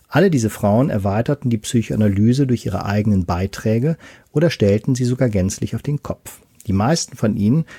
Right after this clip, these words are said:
sind uns allerdings heute kaum noch bekannt. Neben der Frauenfeindlichkeit des damaligen Wissenschaftsbetriebes, von der sich auch der junge Freud zunächst nicht völlig frei machen konnte,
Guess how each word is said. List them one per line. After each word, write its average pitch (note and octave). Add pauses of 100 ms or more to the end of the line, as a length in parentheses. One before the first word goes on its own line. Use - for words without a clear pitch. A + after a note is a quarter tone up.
(140)
sind B2+
uns C3
allerdings B2
heute G2+
kaum B2
noch -
bekannt. - (1800)
Neben F3
der E3
Frauenfeindlichkeit G#2+
des G2+
damaligen G#2+
Wissenschaftsbetriebes, A2
von G2+
der G#2
sich G2+
auch F#2+
der G2+
junge G#2
Freud G#2
zunächst G#2+
nicht A2
völlig G2
frei A2
machen G2+
konnte, G#2+